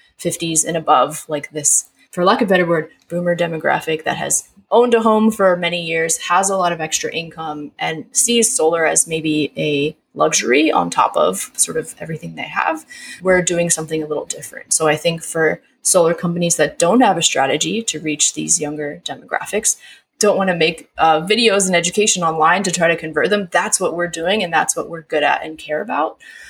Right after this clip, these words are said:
And then I, I think on the other side, they know that we're working locally. So we're not gonna be, you know, putting them on the platform and then undercutting them by sending everyone to Sunrun.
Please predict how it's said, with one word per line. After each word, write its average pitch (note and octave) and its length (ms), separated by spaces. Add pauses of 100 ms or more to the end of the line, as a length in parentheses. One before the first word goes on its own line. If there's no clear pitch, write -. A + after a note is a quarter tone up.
(120)
And G#3+ 120
then A3 80
I, G#3 140
I F#3+ 120
think G#3 200
on F#3 140
the F3+ 100
other G3+ 220
side, D#3+ 460
they F3 160
know E3+ 260
that E3 240
we're E3 320
working E3 460
locally. D#3+ 540
So F3+ 160
we're F3+ 180
not F3+ 200
gonna F#3 160
be, D#3 380
you E3 100
know, D3+ 260 (100)
putting F3+ 260
them E3+ 180
on D#3 120
the D#3 60
platform F#3+ 520
and - 80
then D#3+ 240
undercutting D#3+ 600
them D3+ 300
by D#3 120
sending D#3+ 420
everyone D3+ 380
to - 80
Sunrun. - 520